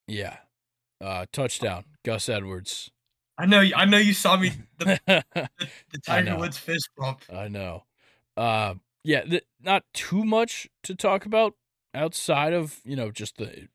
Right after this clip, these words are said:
Speaker 1: ridiculous <laughs> performances.
Speaker 2: I, I got, I got one comment.
Speaker 1: Have at it.
Speaker 2: Even on the worst team in the N F L, Miles Sanders is horrible.
Speaker 1: Yep. He still sucks.
Speaker 2: Three
Speaker 1: Thr-
Speaker 2: carries for three yards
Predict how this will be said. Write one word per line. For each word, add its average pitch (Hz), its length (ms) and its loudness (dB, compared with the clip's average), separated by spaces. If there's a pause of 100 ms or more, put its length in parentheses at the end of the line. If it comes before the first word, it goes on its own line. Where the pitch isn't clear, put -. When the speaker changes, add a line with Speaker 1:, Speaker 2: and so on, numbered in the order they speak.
(220)
Speaker 1:
ridiculous 117 840 -6
<laughs> - 0 -
performances. 185 1000 -2 (180)
Speaker 2:
I, 180 80 0 (160)
I 180 80 2
got, 180 180 4
I 165 80 2
got 170 180 4
one 170 180 -2
comment. 139 400 -4 (280)
Speaker 1:
Have 120 200 -6
at 107 200 -2
it. - 100 -18 (640)
Speaker 2:
Even 208 320 4
on 202 140 8
the 180 80 2
worst 185 300 2
team 185 200 2
in 170 100 -2
the 160 140 -4
N 160 80 0
F 147 180 -6
L, 143 220 0
Miles 151 340 2
Sanders 139 520 -2
is 110 120 -8
horrible. 120 640 -8
Speaker 1:
Yep. 120 300 -4 (520)
He 107 160 -8
still 127 300 -6
sucks. - 500 -8 (1080)
Speaker 2:
Three 180 240 2
Speaker 1:
Thr- 196 40 0
Speaker 2:
carries 185 380 4
for 156 120 -6
three 165 280 0
yards 180 640 0